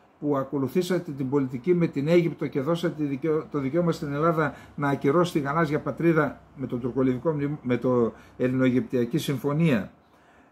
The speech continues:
ε, και, ε, η Ελλάδα έχει συμφωνήσει», λέει, «και με το Χαφτάρ», είπε ο βουρα-, ο βουλευτής Μουράτ Εμίρ του Λαϊκού Ρεπουμπλικανικού Κόμματος. Εκεί τα πήρε στο κρανίο ο,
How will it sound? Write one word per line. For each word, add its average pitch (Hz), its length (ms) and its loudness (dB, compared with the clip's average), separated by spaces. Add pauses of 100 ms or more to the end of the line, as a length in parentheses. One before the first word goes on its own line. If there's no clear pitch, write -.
ε, 107 760 -2
και, 127 540 4 (760)
ε, 113 420 -4
η 143 100 2
Ελλάδα 175 560 2
έχει 160 120 0
συμφωνήσει», 156 500 -2
λέει, 165 120 2
«και 165 120 0
με 147 100 -2
το 143 100 -6
Χαφτάρ», 135 480 0 (140)
είπε 170 260 0
ο 170 60 2
βουρα-, 139 340 -2
ο 143 60 -6
βουλευτής 131 600 0
Μουράτ 160 460 0 (380)
Εμίρ 156 400 4 (440)
του 160 80 -8
Λαϊκού 135 300 -2
Ρεπουμπλικανικού 147 760 -4
Κόμματος. 104 560 -4 (220)
Εκεί 156 240 -2
τα 170 140 -2
πήρε 170 300 0
στο 139 160 -8
κρανίο 139 640 -2 (380)
ο, 117 100 -6